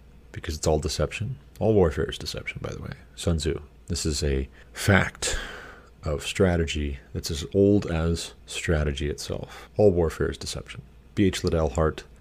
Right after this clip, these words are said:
Strategy, the Indirect Approach, tells us that you don't attack your enemy head on. You don't attack them where the defenses are up. Our defenses were up for socialism. Our defenses were not up for Biden. Unfortunately, we had our defenses up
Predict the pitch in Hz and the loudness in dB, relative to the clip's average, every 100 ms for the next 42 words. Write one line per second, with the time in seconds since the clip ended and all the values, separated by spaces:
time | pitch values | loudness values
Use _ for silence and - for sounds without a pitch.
0 | - - - - 101 98 82 80 92 - | -18 -4 4 8 10 10 6 4 0 2
1 | 92 82 82 82 - - 78 95 - - | 2 4 4 2 0 0 2 0 -4 -4
2 | - 78 85 113 - - - - - 90 | 0 2 2 -2 -4 -12 -20 -14 -2 0
3 | 82 - - - - - 85 76 90 101 | 0 -4 -12 -20 -12 0 2 4 4 4
4 | - - 98 82 76 - - - - 71 | -2 -6 -4 -2 -2 -6 -8 -6 -4 -4
5 | 67 71 - - 92 113 - - - - | -4 -8 -8 0 2 2 -2 -14 -18 -8
6 | - 92 107 - 73 69 - 73 71 71 | 0 2 2 0 -2 -2 -2 -2 0 -2
7 | 71 71 76 80 104 - - - 98 101 | -2 -2 0 4 4 2 -8 -2 0 0
8 | 95 101 90 87 90 123 - 123 127 82 | 0 0 0 4 4 2 2 4 4 2
9 | 76 82 92 73 - 95 78 73 78 71 | 0 -2 -4 -4 0 0 -2 0 0 0
10 | - 82 101 113 71 - - - - 98 | -2 2 4 4 0 -4 -8 -2 8 8
11 | 73 71 - - - - - - - - | 8 0 -10 -14 -16 -18 -20 -20 -12 0
12 | - 147 151 95 104 95 95 95 82 101 | 12 12 12 6 8 10 10 8 6 2
13 | - - 90 85 | 2 2 2 2